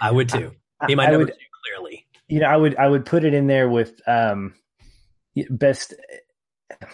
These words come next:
Speaker 2: Is there, is, is there, like, best editing? I don't think there's a best editing category. I think cinematography would be the closest thing, or best visual effects. But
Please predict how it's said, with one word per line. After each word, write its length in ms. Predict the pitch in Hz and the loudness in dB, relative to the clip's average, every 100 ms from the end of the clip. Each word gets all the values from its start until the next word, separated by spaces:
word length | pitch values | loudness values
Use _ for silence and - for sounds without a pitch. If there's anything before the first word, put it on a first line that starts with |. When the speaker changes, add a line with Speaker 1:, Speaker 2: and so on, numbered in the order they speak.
| - _ _ _ _ _ _ | -20 _ _ _ _ _ _
Speaker 2:
Is 100 | 123 | -2
there, 160 | 160 - - | 0 -2 -4
is, 140 | 147 135 | -4 -2
is 140 | 151 | -4
there, 180 | 135 131 | -2 0
like, 280 | 120 110 - | 0 -2 -6
best 320 | 117 147 139 - | -6 -2 -2 -2
editing? 420 | 135 127 135 135 | -4 -2 -2 -2
I 40 | 120 | -2
don't 120 | 135 | -2
think 120 | 143 | 0
there's 100 | 123 | -2
a 40 | 101 | -2
best 200 | 107 - - | -4 -6 -4
editing 300 | 107 92 87 | -4 -4 -6
category. 420 | 92 87 85 85 | -8 -8 -6 -8
I 40 | |
think 160 | 92 90 | -8 -10
cinematography 800 | - 113 101 - 110 139 139 147 | -6 -4 -4 -2 -2 -2 -2 -2
would 120 | 143 | -2
be 120 | 139 | -2
the 240 | 135 139 139 | 0 -2 -2
closest 420 | 143 139 135 - | -4 -4 -6 -6
thing, 300 | 139 139 135 | -4 -2 -2
or 100 | 110 | -2
best 220 | 101 107 | -4 -8
visual 320 | - 107 110 117 | -4 -4 -2 -2
effects. 400 | 113 110 - - _ - - - - | -2 -2 -4 -16 _ -20 -20 -20 -10
But 320 | 120 127 113 | 0 0 0